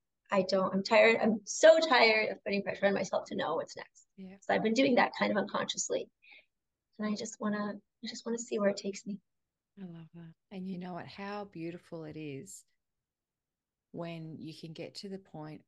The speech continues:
Speaker 2: of just getting out of your own way, of feeling that you've gotta do things. And you can't explain it to anybody. You've, they've gotta get there themselves, where all of a sudden it's just like you just,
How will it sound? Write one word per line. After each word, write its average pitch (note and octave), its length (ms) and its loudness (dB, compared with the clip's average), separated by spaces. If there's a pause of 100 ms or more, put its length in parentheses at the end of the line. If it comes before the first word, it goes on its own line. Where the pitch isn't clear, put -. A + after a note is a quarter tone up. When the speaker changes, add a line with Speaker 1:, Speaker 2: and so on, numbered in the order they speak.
Speaker 2:
of D3+ 200 -16
just - 560 -14 (580)
getting E3 360 -8
out D#3 140 -10
of D3+ 120 -14
your C#3+ 220 -10
own C#3+ 160 -12
way, C3+ 520 -10
of D3+ 80 -16
feeling D3+ 520 -12
that C3+ 120 -12
you've C#3+ 200 -16
gotta C#3+ 160 -14
do C#3+ 240 -14 (120)
things. D3 520 -16 (540)
And F3 120 -8
you F3 80 -8
can't F#3+ 340 -8
explain D#3 560 -8
it - 120 -12
to - 80 -16
anybody. C3+ 640 -12 (380)
You've, F3 180 -8 (180)
they've F3 200 -10
gotta E3+ 220 -8
get - 280 -14
there C#3+ 160 -10
themselves, C#3 720 -12
where D3+ 180 -10
all D#3+ 120 -8
of D#3+ 100 -10
a E3 60 -10
sudden D3+ 380 -10
it's - 120 -10
just - 260 -12
like C#3+ 220 -12
you D3 140 -10
just, - 460 -10